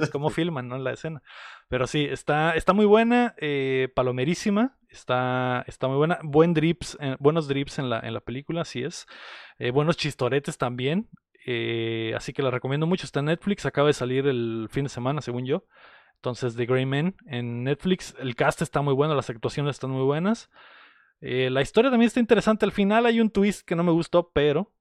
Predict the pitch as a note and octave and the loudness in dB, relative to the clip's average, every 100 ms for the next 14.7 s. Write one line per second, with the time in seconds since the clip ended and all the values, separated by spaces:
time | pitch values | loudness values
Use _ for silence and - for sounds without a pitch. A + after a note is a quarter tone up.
0 | _ - B2 A#2 A2 - B2 C#3 B2+ A#2+ | _ -12 -8 -8 -6 -6 -4 0 2 2
1 | B2 A#2+ - - B2+ - B2+ C3 A#2 A2 | -2 -6 -8 -8 -8 -8 -8 -4 -4 -4
2 | C3+ C3+ - _ _ _ _ _ - - | -2 -2 -4 _ _ _ _ _ -20 -20
3 | _ _ _ - A#2+ E3 A3 - - F#3+ | _ _ _ -18 -4 2 2 0 -6 -6
4 | D3 C3+ - D#3+ F#3+ - D3 E3 B2 - | -6 -4 -2 0 -2 -4 -6 -4 -4 -4
5 | D3 C3+ G2 _ - _ - D#3 C3+ C3 | -6 -6 -10 _ -20 _ -10 -8 -8 -14
6 | _ _ _ C#3+ D#3+ F3 - G3 C4 G#3+ | _ _ _ 0 4 2 4 4 4 2
7 | D#3 F3 A#3 F3 F3 G3+ E3+ _ C#3+ C3 | 0 2 4 4 2 0 -2 _ -2 2
8 | E3 G3+ - D3 D3 F#3+ D#3+ B2 D#3+ E3+ | 0 0 -2 -2 2 2 2 2 2 -2
9 | A#2+ A#2 A#2+ A#2 G#2+ - _ _ _ - | -4 -8 -8 -8 -10 -16 _ _ _ -20
10 | D3 C3 B2+ C3+ E3 C3+ C#3+ D#3+ D#3 C3+ | -8 -2 0 4 2 2 2 2 2 2
11 | D#3+ C#3 C3+ C#3 D3+ D#3 C#3 C3 D3+ F3+ | 2 2 0 -2 -2 -2 -2 0 4 4
12 | F#3+ - _ - E3 - E3+ G3+ G3+ - | 4 -2 _ -6 -2 -2 0 0 -2 -4
13 | - D3+ D3+ - C#3 - F3+ F3+ - F3 | -12 -4 -4 -2 0 2 2 0 0 2
14 | D#3 F3 G3 F#3+ E3 D3 A2+ | 6 6 6 4 4 2 2